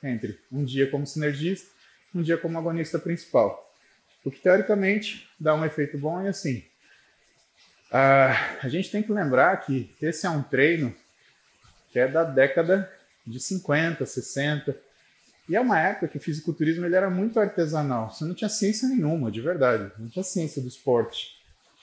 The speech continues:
que suportasse ganho de massa muscular. Hoje já é difícil,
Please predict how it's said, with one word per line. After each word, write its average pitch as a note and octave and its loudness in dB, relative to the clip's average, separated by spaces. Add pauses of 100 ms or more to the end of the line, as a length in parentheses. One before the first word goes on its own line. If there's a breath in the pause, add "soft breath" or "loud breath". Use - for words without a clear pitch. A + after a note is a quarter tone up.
que C#3+ -4
suportasse D3 4
ganho C#3 2
de D3 -4
massa D3 -2
muscular. B2+ 2 (480 soft breath)
Hoje G3+ 2
já G#3+ 4
é G3+ 6
difícil, E3 -4